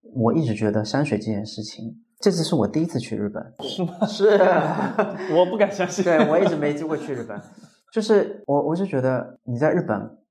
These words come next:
Speaker 1: 当然他们的寺庙啊，他们的山水什么，他们的那个，那种状态不是山水，我要先把这个字说错。我一直觉得山水跟风景不是一回事情啊。我在日本，我感觉我看到的都是美好的风景和寺庙，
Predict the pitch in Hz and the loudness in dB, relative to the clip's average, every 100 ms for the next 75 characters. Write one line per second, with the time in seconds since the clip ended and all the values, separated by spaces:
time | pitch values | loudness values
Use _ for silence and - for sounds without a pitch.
0 | _ _ - 208 135 113 131 120 113 107 | _ _ -2 2 2 2 0 2 4 2
1 | - - 131 117 107 104 104 110 131 160 | -2 -2 0 2 2 2 -4 -4 0 2
2 | 123 113 120 123 - - 113 127 - - | 2 2 0 0 -2 -2 -2 -2 -6 -6
3 | 139 147 131 113 113 107 113 127 127 117 | -2 0 0 0 -2 -4 -2 -2 0 0
4 | - 135 127 - - 120 143 123 113 113 | 0 -2 -2 -8 -4 -2 2 2 2 2
5 | 104 113 131 107 101 110 107 113 - 113 | 2 2 0 -2 -2 -6 -6 -10 -8 -8
6 | - - - - 135 180 131 123 127 147 | -10 -14 -12 0 2 4 2 2 2 2
7 | 165 113 120 123 147 143 104 113 - 147 | 2 2 0 0 0 0 -4 -4 -6 -6
8 | 104 101 131 - - _ _ _ - 117 | -8 -12 -14 -16 -18 _ _ _ -6 0
9 | 123 185 196 202 113 107 113 - - 151 | 2 4 2 2 2 0 -4 -2 0 2
10 | 123 143 120 - 165 143 127 170 170 131 | 4 4 2 0 -2 0 0 0 0 0
11 | 113 120 104 - 120 120 101 _ _ _ | 0 0 -4 -4 -6 -6 -10 _ _ _
12 | - - 113 - 120 110 107 | -12 -4 -4 -2 -2 -2 -2